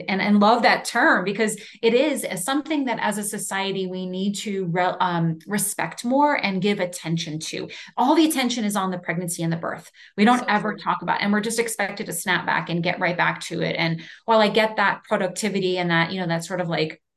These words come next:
Speaker 1: go, go, go attitude, which I saw so much of in New York City, it's like, who is that really benefiting? Is that benefiting the parent,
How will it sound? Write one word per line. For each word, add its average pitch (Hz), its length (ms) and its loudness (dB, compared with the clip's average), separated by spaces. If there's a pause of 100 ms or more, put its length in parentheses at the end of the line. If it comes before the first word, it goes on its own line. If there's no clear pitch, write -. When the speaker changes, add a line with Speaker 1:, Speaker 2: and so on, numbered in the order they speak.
(120)
Speaker 1:
go, 196 160 2
go, 190 160 4
go 185 340 2
attitude, 170 400 0
which 170 160 -2
I 165 140 -4
saw 175 260 0
so 180 180 -2
much 180 220 -6
of 165 140 -4
in 175 60 0
New 170 60 2
York 165 240 0
City, 165 360 -2
it's 160 180 -4
like, 170 320 -2 (300)
who 349 100 6
is 466 100 6
that - 140 2
really 180 180 2
benefiting? 165 680 -4 (100)
Is 196 80 -8
that 302 240 4
benefiting 302 460 2
the 294 100 0
parent, 294 460 0